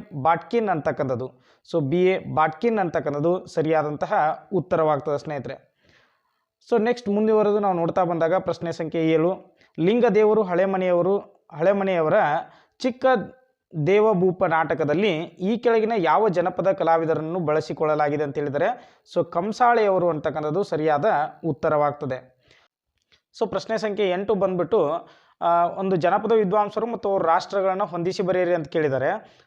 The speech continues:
So, ಇದು almost ಗ-, ಗ್ರೇಸ್ ಮಾರ್ಕ್ಸ್ ಬರುವಂತಹ ಒಂದು ಸಾಧ್ಯತೆ ಇದೆ.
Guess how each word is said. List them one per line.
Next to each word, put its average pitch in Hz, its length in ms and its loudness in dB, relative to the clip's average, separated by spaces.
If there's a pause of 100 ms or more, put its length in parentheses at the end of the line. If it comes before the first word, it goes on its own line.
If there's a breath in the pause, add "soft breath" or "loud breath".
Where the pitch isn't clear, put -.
(140)
So, 208 120 2
ಇದು 208 440 2 (160)
almost 190 360 -2 (340)
ಗ-, 156 60 -8 (140)
ಗ್ರೇಸ್ 220 340 0
ಮಾರ್ಕ್ಸ್ 220 220 -2
ಬರುವಂತಹ 185 440 -2
ಒಂದು 190 180 -2
ಸಾಧ್ಯತೆ 165 420 -2
ಇದೆ. 175 440 -2